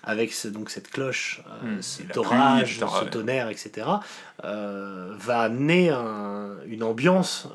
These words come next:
Speaker 1: euh, quasiment jamais entendue. C'est-à-dire,
Speaker 2: Ouais.
Speaker 1: je, je vous conseille encore aujourd'hui, on a été abreuvé de tonnes de musique, mais de faire l'expérience, de se mettre dans le noir avec le truc un peu fort,
Speaker 2: Ah ouais.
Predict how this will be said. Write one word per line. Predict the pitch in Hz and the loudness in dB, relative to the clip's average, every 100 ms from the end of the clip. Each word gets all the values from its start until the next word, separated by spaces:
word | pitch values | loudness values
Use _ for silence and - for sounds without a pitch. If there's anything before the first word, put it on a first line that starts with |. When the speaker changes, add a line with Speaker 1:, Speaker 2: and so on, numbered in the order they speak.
| - | -14
Speaker 1:
euh, | 104 101 87 92 101 | -12 -12 -12 -12 -6
quasiment | 113 107 117 143 160 | -4 -4 -2 2 2
jamais | 135 117 | 2 0
entendue. | 117 117 131 139 151 139 | -2 -2 -2 0 -2 -2
C'est-à-dire, | - 123 113 | -2 0 0
Speaker 2:
Ouais. | 120 110 - - - | 0 -4 -12 -18 -16
Speaker 1:
je, | |
je | - | -14
vous | |
conseille | 113 123 - 123 | -6 -2 0 0
encore | 123 151 127 | 4 6 6
aujourd'hui, | 139 139 147 160 156 117 | 6 4 4 4 2 0
on | 104 | -4
a | 104 | -4
été | 117 | -4
abreuvé | 110 104 117 | -2 0 0
de | 117 | -2
tonnes | 107 - 143 123 | -4 2 2 2
de | |
musique, | 110 113 135 202 - | -4 -4 0 0 2
mais | |
de | 107 104 | -2 0
faire | 160 156 | 4 4
l'expérience, | 147 - 143 147 143 | 4 2 2 4 2
de | 110 | -2
se | - | -8
mettre | 101 | -6
dans | 117 127 | -4 -2
le | |
noir | 131 147 151 120 | 0 0 0 -4
avec | 107 | -10
le | 117 | -14
truc | - 123 | -14 -10
un | 117 | -8
peu | 127 | -8
fort, | 127 - 147 139 | -6 -4 -2 0
Speaker 2:
Ah | |
ouais. | 135 | -2